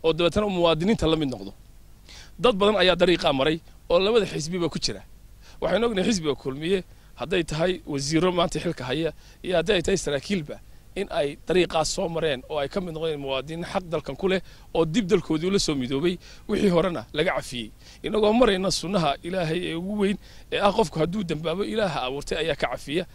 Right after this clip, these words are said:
dalkeenna hadduu qofku jar-, qarannimada u soo noqdo uu ka cafiyo. Wasiirka xanaanada, wasiir dowlaha xanaanada xoolaha Cabdirashiid Riyaraac Wasiir ayuu ka ahaa Soomaaliya, kuwii ugu daraa buu ahaa ee dalka la dagaalamayay.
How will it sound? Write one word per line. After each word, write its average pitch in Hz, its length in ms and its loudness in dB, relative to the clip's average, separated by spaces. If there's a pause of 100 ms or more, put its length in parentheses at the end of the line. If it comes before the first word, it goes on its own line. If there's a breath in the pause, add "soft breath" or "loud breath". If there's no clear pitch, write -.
(240 soft breath)
dalkeenna 190 440 2
hadduu 185 160 -2
qofku 190 200 -8
jar-, - 160 -4
qarannimada 170 360 -2
u 180 40 -4
soo 170 140 -6
noqdo 127 320 -6 (380 loud breath)
uu 147 80 -4
ka 151 180 -2
cafiyo. 107 300 -8 (1000 loud breath)
Wasiirka 156 540 4
xanaanada, 175 400 4 (160)
wasiir 143 200 -4 (160)
dowlaha 165 320 0
xanaanada 165 280 -2
xoolaha 156 280 2 (560)
Cabdirashiid 139 540 -4
Riyaraac 135 400 2 (440 soft breath)
Wasiir 147 320 0
ayuu 156 180 2
ka 139 140 -2
ahaa 113 160 -6
Soomaaliya, 151 500 -4 (300 soft breath)
kuwii 190 180 -6
ugu 190 160 -4
daraa 147 320 -2
buu 139 140 -8
ahaa 123 160 -4
ee 156 40 -4
dalka 156 220 -8
la 143 100 -8
dagaalamayay. 147 600 -6